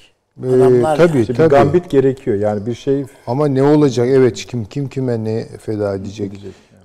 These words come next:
Speaker 1: Onu bilemiyorum ama İdlib meselesine biraz riskli bakıyorum. Yani
Speaker 3: Peki.
Speaker 1: orası riskli derken kastettiğim,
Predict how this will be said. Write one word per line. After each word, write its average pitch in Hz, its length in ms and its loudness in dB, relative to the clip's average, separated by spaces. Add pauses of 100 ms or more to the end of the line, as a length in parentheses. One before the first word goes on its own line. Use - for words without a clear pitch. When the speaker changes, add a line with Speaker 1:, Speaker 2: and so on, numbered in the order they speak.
Speaker 1:
Onu 131 280 -2
bilemiyorum 156 760 0
ama 120 400 -4 (100)
İdlib 139 400 -10
meselesine 139 680 -6
biraz 135 520 -6 (420)
riskli 135 380 -8
bakıyorum. 98 420 -8
Yani 101 140 -10
Speaker 3:
Peki. 110 140 -8
Speaker 1:
orası 131 500 -6 (200)
riskli 127 380 -12
derken 143 380 -2
kastettiğim, 127 840 -8